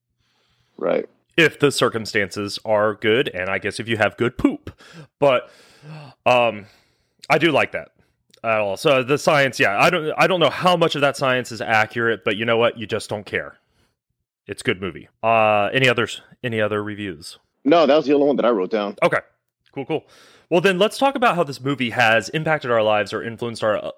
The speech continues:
Speaker 2: love for movies. Uh, I'll go first on this one.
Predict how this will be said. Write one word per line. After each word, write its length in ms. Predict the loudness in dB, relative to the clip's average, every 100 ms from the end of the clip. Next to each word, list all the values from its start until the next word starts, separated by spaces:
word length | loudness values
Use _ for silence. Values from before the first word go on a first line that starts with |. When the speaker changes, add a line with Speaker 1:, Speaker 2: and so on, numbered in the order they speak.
| _
Speaker 2:
love 300 | -2 0 0
for 400 | -4 -4 -2 -4 -8 -20 -20 -20 -20 -20 _ _ _
movies. 800 | -12 0 2 2 0 -2 -6 -10 -14 _ _ -2
Uh, 260 | 0 2 2
I'll 120 | 2
go 120 | 2
first 220 | 2 2
on 100 | 0
this 160 | -2 -8
one. 180 | -12